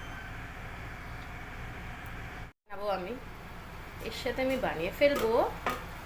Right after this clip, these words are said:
ট্যান ট্যান ট্যান। হ্যাঁ, ঠিক ধরেছো, এর সাথে আমি বানিয়ে ফেলবো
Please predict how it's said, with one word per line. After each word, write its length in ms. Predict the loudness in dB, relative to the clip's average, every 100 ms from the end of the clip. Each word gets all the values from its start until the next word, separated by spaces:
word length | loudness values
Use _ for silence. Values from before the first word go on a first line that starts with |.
| -8 -8 -8 -6
ট্যান 200 | -2 -2 0
ট্যান 140 | 2
ট্যান। 840 | 2 2 2 2 2 4 4 4 0 -2 -4 -4 -6 -6 -6 -6 -2 -2 2 8 8 8 0 6 8 8 0 -6 -8 -6 -6 -6 -8 -6 2
হ্যাঁ, 240 | 8 8 6 0 -2 -2 -2 -4 -6 -6 -6 -6 -2
ঠিক 140 | -2 0
ধরেছো, 340 | 2 2 0 0 0 -2 -2 -4 -6 -6 -8 -4 -4 -4 -2
এর 120 | 0 0
সাথে 240 | 0 2 2
আমি 180 | 2
বানিয়ে 320 | 2 2 2 0
ফেলবো 400 | 0 0 2 2